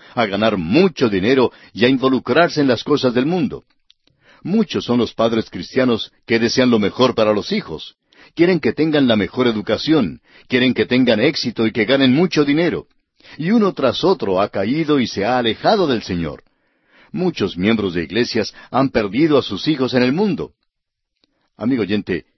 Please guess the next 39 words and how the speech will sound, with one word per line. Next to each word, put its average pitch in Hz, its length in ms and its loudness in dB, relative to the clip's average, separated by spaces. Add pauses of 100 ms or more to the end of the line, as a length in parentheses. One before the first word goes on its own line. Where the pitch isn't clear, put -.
(340)
querer 127 400 4
lo 135 120 4
mejor 120 380 0
del 104 140 0
mundo 127 380 4
para 92 200 -2
sus - 260 -12
hijos 139 400 -4 (240)
es 139 240 0
la 127 100 0
tentación 113 600 0
más 143 300 0
sutil 147 460 -4
que 107 120 -4
puede 127 220 0
llegar 110 320 0
a 127 40 0
los 107 180 -2
padres 123 360 0
cristianos. 90 720 -8 (800)
¿Qué 180 120 0
espera - 340 -2
usted, 127 300 -2
amigo 87 240 -6
oyente, 104 400 -4 (180)
cuando 120 260 0
envía 123 360 2
a - 60 -2
sus - 260 -8
hijos 127 340 -2
a 104 100 -4
estas - 340 -4
instituciones 110 640 -2
mundanas? 139 600 -2 (720)
Sus - 260 -4
hijos 123 320 -4
regresan 120 560 -2
al 107 120 0
hogar 107 380 0